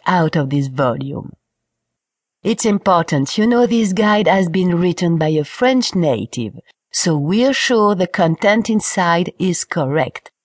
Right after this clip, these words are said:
and the pronunciation perfect. Finally, one last comment before we begin. If at any time you feel the narration is going too fast,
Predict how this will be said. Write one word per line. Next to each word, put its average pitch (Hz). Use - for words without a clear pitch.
and 147
the 135
pronunciation 165
perfect. -
Finally, 135
one 202
last 285
comment 196
before 156
we 131
begin. 120
If 175
at 170
any 269
time 160
you 170
feel 226
the 185
narration 160
is 139
going 156
too 220
fast, 214